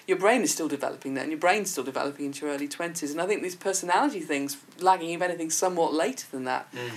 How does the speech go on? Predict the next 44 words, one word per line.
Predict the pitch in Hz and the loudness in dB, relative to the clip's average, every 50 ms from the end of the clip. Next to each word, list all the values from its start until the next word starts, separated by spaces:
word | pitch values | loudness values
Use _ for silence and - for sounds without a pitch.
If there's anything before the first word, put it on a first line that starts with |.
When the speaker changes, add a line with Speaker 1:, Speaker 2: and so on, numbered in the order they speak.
| 104 - - - | -12 -14 -12 -6
Speaker 1:
It's | - 247 240 | -4 -2 -2
fascinating | - - 349 392 - - 339 262 185 165 165 180 180 | 0 2 2 2 2 2 2 4 2 2 0 -2 -2
'cause | 202 214 | 0 2
it, | 240 214 - 247 | 2 2 2 0
in-, | 247 240 - | -2 -2 -2
'cause | - 247 240 | -2 -2 -2
it's | 233 - - | -2 -2 0
interactive | - 269 285 277 - 233 - - 196 190 | 4 4 4 4 6 4 4 2 2 0
with | 185 | 2
all | 208 226 240 | 2 4 4
the | 226 214 - | 2 2 2
things | 226 214 214 196 | 2 2 2 0
that | 190 190 - | -2 0 2
then | 208 208 202 | 2 0 0
you | 202 185 | -2 -4
do | 180 170 202 233 254 233 202 | -4 0 0 2 2 4 2
at | 143 | 2
that | - 147 139 135 - | 4 2 0 0 -2
age | 151 135 131 131 135 131 - - - - - - - - - - - - - - - | -4 -4 -6 -6 -8 -8 -6 -6 -6 -6 -6 -10 -18 -20 -20 -20 -20 -20 -12 -4 -2
will | 185 | 0
have | 190 202 190 | 2 2 0
this | 190 180 | 0 -2
tremendous | - - 202 190 214 220 240 233 196 185 | -2 -2 0 2 2 2 2 2 -2 -2
forcing | - - - 190 185 185 - 190 180 180 | -2 0 4 4 4 4 2 -2 -2 0
function | 180 214 226 214 - - - 143 135 135 143 135 | 0 0 0 0 -2 -2 -2 -2 -2 -2 -4 -4
on | - 170 170 | -4 -4 0
what | 180 185 175 - | 2 0 2 0
the | 160 | -2
personality | - - 180 180 180 - 185 175 175 180 180 180 180 | 0 2 2 2 2 0 0 0 0 0 -2 -4 -4
is | 180 175 170 | -2 -2 -2
that | 170 135 | -4 -4
you | 151 180 175 | -2 0 0
end | 170 170 175 | 0 2 2
up | 170 - | 0 -2
with | - 170 160 | -2 -4 -4
at | 160 139 | -4 -4
the | 151 175 185 | -2 -2 -2
end | 214 226 202 | 0 -2 -2
of | 151 123 | -4 -6
it. | 123 143 | -6 -8
It's | - - - | -8 -4 -2
not | 185 - - | -2 0 2
like | 160 143 147 - | 0 0 0 0
a, | 175 160 160 | 0 -2 -2